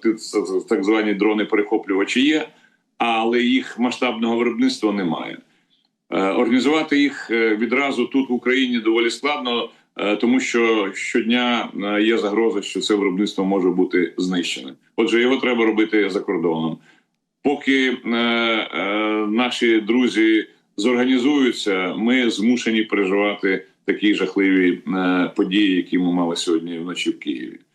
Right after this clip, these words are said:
Е, це, е, та проблема, яку, на превеликий жаль, е, поки що швидко, е,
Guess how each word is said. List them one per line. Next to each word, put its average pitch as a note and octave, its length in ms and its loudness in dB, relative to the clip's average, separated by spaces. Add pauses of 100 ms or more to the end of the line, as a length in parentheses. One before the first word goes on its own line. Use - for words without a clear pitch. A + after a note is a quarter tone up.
(460)
Е, F#2+ 360 0
це, E3 420 0 (200)
е, A#2+ 220 0 (340)
та C#3 420 -2
проблема, C3+ 500 0
яку, A#2 320 0
на A#2 140 0
превеликий A2+ 500 2
жаль, A#2+ 360 2
е, F#2+ 520 -2 (120)
поки B2+ 280 -2
що - 180 -4
швидко, G2+ 800 0
е, F2+ 140 -12